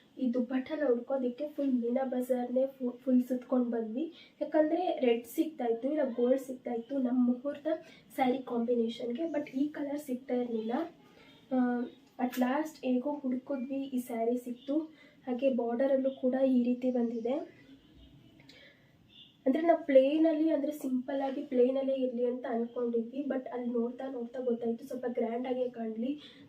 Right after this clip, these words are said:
ದುಪ್ಪಟ್ಟನು ಕೂಡ ಗ್ರ್ಯಾಂಡ್ ಆಗಿ ಕಾಣಿಸ್ಲಿ ಅಂದ್ಬಿಟ್ಟು ಈ ತರ ಸೆಲೆಕ್ಟ್ ಮಾಡಿ ಈಗ ತಗೊಂಡ್ವಿ.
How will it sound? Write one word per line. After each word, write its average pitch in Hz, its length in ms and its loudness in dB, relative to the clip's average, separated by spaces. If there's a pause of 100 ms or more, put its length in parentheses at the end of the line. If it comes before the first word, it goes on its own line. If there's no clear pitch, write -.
ದುಪ್ಪಟ್ಟನು 269 480 2
ಕೂಡ 240 320 2
ಗ್ರ್ಯಾಂಡ್ 233 380 0
ಆಗಿ 254 320 -8
ಕಾಣಿಸ್ಲಿ 240 500 0
ಅಂದ್ಬಿಟ್ಟು 233 480 -4 (360)
ಈ 285 60 2
ತರ 254 400 -4
ಸೆಲೆಕ್ಟ್ 247 420 -2
ಮಾಡಿ 233 200 0
ಈಗ 254 340 -2
ತಗೊಂಡ್ವಿ. 233 680 -2